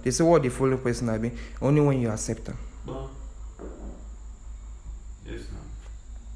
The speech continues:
Speaker 1: You know wetin me I go talk about? Say, na only when you accept am, na when the thing go follow. But if you no accept am,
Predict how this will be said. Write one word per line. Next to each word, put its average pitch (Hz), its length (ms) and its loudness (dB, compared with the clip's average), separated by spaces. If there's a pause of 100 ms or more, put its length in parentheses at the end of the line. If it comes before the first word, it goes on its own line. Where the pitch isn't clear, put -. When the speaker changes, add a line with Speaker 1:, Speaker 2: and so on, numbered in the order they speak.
(260)
Speaker 1:
You 120 60 2
know 131 100 6
wetin 143 120 0
me 156 60 8
I - 40 4
go 117 100 2
talk 117 180 0
about? 110 240 0
Say, 113 80 -4 (420)
na 120 60 2
only 143 160 6
when 139 200 4
you 117 60 2
accept 113 360 0
am, 110 80 0
na 113 80 2
when 123 180 2
the 117 60 -2
thing 117 120 0
go 107 60 0
follow. 113 240 -2
But 117 60 4
if 120 100 4
you 139 60 4
no 170 80 8
accept 139 320 4
am, 110 180 -2